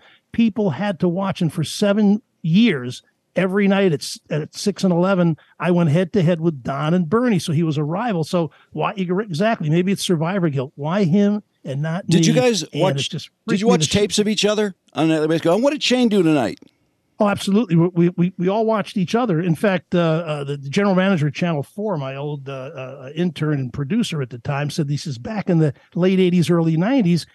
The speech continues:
Speaker 1: he thinks that the three of us, Bernie, Don, and, and me, kinda set the tone for what was talked about in sports. That switched, of course, when sports talk radio came in,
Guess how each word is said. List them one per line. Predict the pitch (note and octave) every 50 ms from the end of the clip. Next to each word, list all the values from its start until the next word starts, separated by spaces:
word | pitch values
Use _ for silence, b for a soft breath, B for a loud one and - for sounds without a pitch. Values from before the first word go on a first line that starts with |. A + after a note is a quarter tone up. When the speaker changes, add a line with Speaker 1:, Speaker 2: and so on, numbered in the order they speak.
| b b b
Speaker 1:
he | - A#3 A3+
thinks | - - A3 G#3+ E3
that | - G3+ -
the | - E3+
three | - - - G#3+ G#3 G#3
of | G3 F3
us, | G3+ A3+ A3+ F#3 -
Bernie, | E3 D3 F#3 G3 G#3 G3+ F#3+ F#3
Don, | E3 C#3 F3 F3 F3+ F#3 F#3 F#3+ F#3
and, | E3 D3+ F3+
and | G#3 E3 D#3 D3 D3+
me, | D#3+ G#3+ A#3+ G#3+ F#3+
kinda | D3+ - F#3 G3 G3 F3 D3 B2+ - _ _ _ _ _
set | _ - - - A#3 G#3+ - -
the | F#3 -
tone | - - A3 G#3+ A3+ G#3+
for | D#3 - F#3
what | F#3 F3+
was | E3+ -
talked | - - G#3+ A3+ G#3 - -
about | D#3+ D3+ D#3 D3+ D#3+ G3 -
in | D#3+ D#3 D3
sports. | - - - - C#4+ C#4+ G#3 D3 - - - _ -
That | G3+ A3 C#4+ - -
switched, | - - D#4+ E4+ E4+ - - -
of | F3+ -
course, | - E3+ E3 F3 - -
when | G3 E3+
sports | - - - E3+ F3+ F3+ - -
talk | - - F#3 F#3+ -
radio | F#3 F#3+ A3+ C#4+ C#4+ A#3+ E3 C#3+ C#3
came | - C#3+ C#3 C3+ C3 C3
in, | C3 C#3+ D#3+ F#3